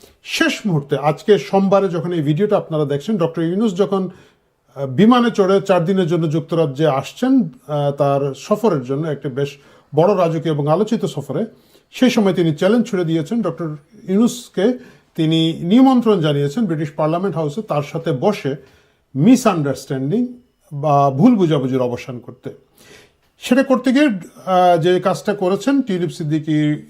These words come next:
এবং তার, টিউলিপ সিদ্দিকের যে আইনজীবীরা আছেন, তারা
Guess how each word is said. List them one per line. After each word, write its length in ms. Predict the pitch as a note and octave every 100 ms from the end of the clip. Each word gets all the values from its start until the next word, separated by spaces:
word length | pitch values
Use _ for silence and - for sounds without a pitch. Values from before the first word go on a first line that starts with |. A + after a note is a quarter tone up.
| - G#3+
এবং 400 | E3 C3+ C3+ C3+
তার, 180 | C3+ C#3+
টিউলিপ 240 | C3 C3+ C#3
সিদ্দিকের 560 | C3+ B2 C3 B2+ A#2+
যে 200 | B2 B2+ B2 B2 C3
আইনজীবীরা 540 | D3 E3+ F#3 D3+ C#3+ B2
আছেন, 300 | B2 A3 G#3+
তারা 380 | C#3 C#3 C3+